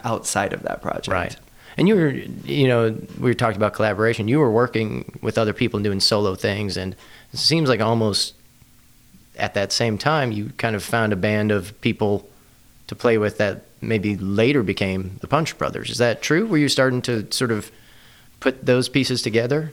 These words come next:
Speaker 1: Yeah, totally.
Speaker 2: And where did
Speaker 1: Uh,
Speaker 2: you, where did you come in contact with these? I mean,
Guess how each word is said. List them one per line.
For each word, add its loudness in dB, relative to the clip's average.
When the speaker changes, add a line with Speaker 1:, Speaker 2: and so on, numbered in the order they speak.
Speaker 1:
Yeah, -6
totally. -6
Speaker 2:
And 0
where 4
did 0
Speaker 1:
Uh, 4
Speaker 2:
you, 2
where 2
did -4
you 2
come 0
in 2
contact -2
with -4
these? -4
I -2
mean, 0